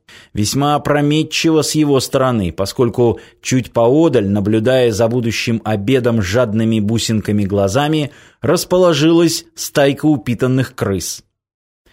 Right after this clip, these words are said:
Дети прошли, так и не заметив притаившуюся среди кабелей живность. Возможно, к лучшему. Сегодня грызунам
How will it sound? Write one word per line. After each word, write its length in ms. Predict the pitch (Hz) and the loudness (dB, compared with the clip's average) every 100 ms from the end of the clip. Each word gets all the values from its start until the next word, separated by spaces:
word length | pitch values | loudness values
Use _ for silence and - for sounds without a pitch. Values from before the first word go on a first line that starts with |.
| _ _ _ | _ _ _
Дети 320 | 107 131 123 208 | -2 0 0 -2
прошли, 540 | 107 104 - 156 180 | -2 -2 -2 -2 -2
так 280 | 185 160 - | -2 -4 -2
и 60 | |
не 160 | 143 143 | 0 0
заметив 600 | 113 135 156 160 143 - | 0 0 0 -2 -4 -4
притаившуюся 1000 | 131 117 131 143 143 - 135 131 117 127 | -6 -2 0 0 -2 -4 -2 -2 0 -4
среди 380 | - 123 113 120 | -4 -4 -2 -4
кабелей 560 | - 135 117 117 117 | -2 -2 0 0 0
живность. 840 | 101 107 127 95 85 67 - - _ _ - - | -2 -2 -2 -2 -4 -8 -14 -20 _ _ -20 -8
Возможно, 640 | 110 147 202 254 190 196 | -2 0 2 0 0 -2
к 120 | - | 0
лучшему. 720 | 117 110 90 - 92 90 85 - _ _ _ _ | -2 -2 -2 -6 -4 -4 -6 -12 _ _ _ _
Сегодня 580 | - 143 175 196 170 165 | -6 0 2 2 2 -2
грызунам 1000 | 135 139 143 120 135 151 185 180 156 | 0 0 2 2 0 0 2 0 0